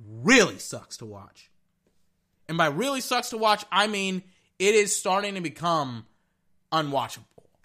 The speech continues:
Unwatchable. I can't watch that shit anymore.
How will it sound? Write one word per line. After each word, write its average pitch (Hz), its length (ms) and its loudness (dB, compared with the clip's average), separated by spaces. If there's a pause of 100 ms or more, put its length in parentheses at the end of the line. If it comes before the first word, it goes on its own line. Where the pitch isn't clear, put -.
(500)
Unwatchable. 131 1300 -6 (1400)
I 143 120 -6
can't 151 220 -10
watch 120 220 -10
that 107 180 -16
shit 104 160 -14
anymore. 98 360 -18